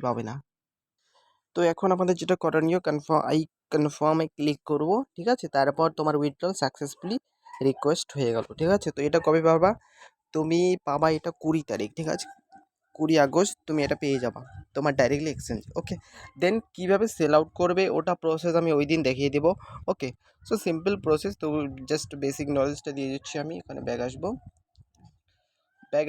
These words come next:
আসার পর সর্বপ্রথম তো ওখানে ট্রান্সফার করে নিতে লাগবে, ঠিক আছে? ট্রান্সফারে আসবে, উপরে Doge, আহ, সরি, উপরে ফান্ডিং আর ট্রেডিং, ঠিক আছে? তোমার ফান্ডিং অ্যাকাউন্টে ডিপোজিট হয়ে যাবে। এখানে আমি দশটা সিলেক্ট করে নিব, দশ সিলেক্ট করে নিলে,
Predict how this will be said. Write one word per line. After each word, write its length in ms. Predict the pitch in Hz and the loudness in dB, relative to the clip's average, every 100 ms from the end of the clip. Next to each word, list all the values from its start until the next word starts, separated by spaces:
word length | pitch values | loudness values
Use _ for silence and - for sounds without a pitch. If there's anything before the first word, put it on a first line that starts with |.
| 165 | 0
আসার 200 | 185 160 - | 0 -4 0
পর 260 | 170 180 185 190 - | 2 4 2 -2 -6
সর্বপ্রথম 480 | 147 156 156 170 160 | -6 -4 -4 -4 -2
তো 40 | 160 | -2
ওখানে 200 | 170 175 165 | -2 -6 -4
ট্রান্সফার 400 | 147 143 143 160 156 | -2 -2 -4 -8 -4
করে 120 | 151 151 | -2 -2
নিতে 160 | 143 139 135 | -2 -6 -6
লাগবে, 180 | 127 123 | -8 -8
ঠিক 100 | 151 160 | -4 -4
আছে? 120 | 156 - | -4 -6
ট্রান্সফারে 360 | 135 - 151 139 | -6 -6 -4 -4
আসবে, 220 | 135 160 208 _ _ _ _ _ - - - | -2 -2 -4 _ _ _ _ _ -20 -20 -18
উপরে 200 | - 170 147 | -6 -4 2
Doge, 320 | 147 147 - - - - - - | 4 4 2 -6 -6 -6 -10 -8
আহ, 140 | 139 135 - | -8 -8 -8
সরি, 180 | 139 - - | -10 -8 -8
উপরে 180 | 165 160 156 | -2 -2 0
ফান্ডিং 320 | 143 151 196 311 | -4 -2 -6 -6
আর 60 | 135 - | -10 -10
ট্রেডিং, 280 | 139 131 123 117 | 0 0 0 -6
ঠিক 100 | 139 175 | -2 -2
আছে? 100 | 170 | -2
তোমার 180 | 151 156 - | 0 -2 0
ফান্ডিং 240 | 147 151 147 | -4 -2 -4
অ্যাকাউন্টে 320 | 147 156 156 147 | -4 -8 -8 -10
ডিপোজিট 280 | 127 139 147 | -8 -6 -4
হয়ে 100 | 147 147 | -2 -2
যাবে। 120 | 180 - _ _ _ _ | -2 -6 _ _ _ _
এখানে 260 | 127 139 139 147 | -8 -4 -2 -2
আমি 100 | 151 143 | -4 0
দশটা 300 | 131 139 - 151 | 0 0 -6 -10
সিলেক্ট 260 | - 135 _ | -6 -8 _
করে 120 | 143 139 | -8 -6
নিব, 100 | 139 165 277 _ _ _ _ _ _ _ _ _ _ _ - - _ _ 127 | -2 -4 -6 _ _ _ _ _ _ _ _ _ _ _ -20 -20 _ _ -2
দশ 180 | 156 147 - | 2 2 0
সিলেক্ট 220 | - 151 - | -2 -2 -2
করে 120 | 160 160 | -4 -2
নিলে, 140 | 165 | -2